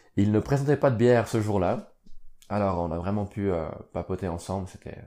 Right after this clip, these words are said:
c'était vraiment sympa. J'ai pu mettre des, euh, des visages sur des mails, <laughs> puisque moi je mets ma tête sur les, sur les réseaux sociaux, mais eux pas forcément. Alors, euh, c'était assez cool de pouvoir, euh, rencontrer plein de monde. Quand, euh,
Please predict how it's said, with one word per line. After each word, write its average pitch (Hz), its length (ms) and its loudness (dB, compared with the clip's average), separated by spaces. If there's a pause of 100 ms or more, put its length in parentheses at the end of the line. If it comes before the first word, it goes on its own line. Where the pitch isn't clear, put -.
(120)
c'était - 140 -14
vraiment 82 260 -6
sympa. 87 440 -8 (460)
J'ai 117 140 4
pu 117 140 0
mettre 117 380 2
des, 92 320 4
euh, 78 420 -2 (220)
des 92 200 -2
visages 117 600 4 (380)
sur 92 240 -6
des 90 120 0
mails, 95 480 0 (360)
<laughs> - 400 -20
puisque 98 260 -6 (840)
moi 123 100 0
je 123 100 2
mets 131 140 6
ma 123 120 4
tête 123 360 2 (140)
sur 90 260 -2
les, 85 480 0
sur 85 220 -8
les 82 160 -4
réseaux 92 220 -2
sociaux, 101 400 -4
mais 101 200 -4
eux 117 160 -2
pas 107 100 -4
forcément. 92 520 -6 (300)
Alors, 82 300 -2
euh, 73 320 -4
c'était - 260 -6
assez 90 260 -4
cool 110 200 -2
de 95 60 -2
pouvoir, 87 340 -4
euh, 69 160 -8
rencontrer 85 500 -8
plein 87 160 -6
de 87 60 -4
monde. 87 340 -4 (280)
Quand, 98 280 -2
euh, 92 460 0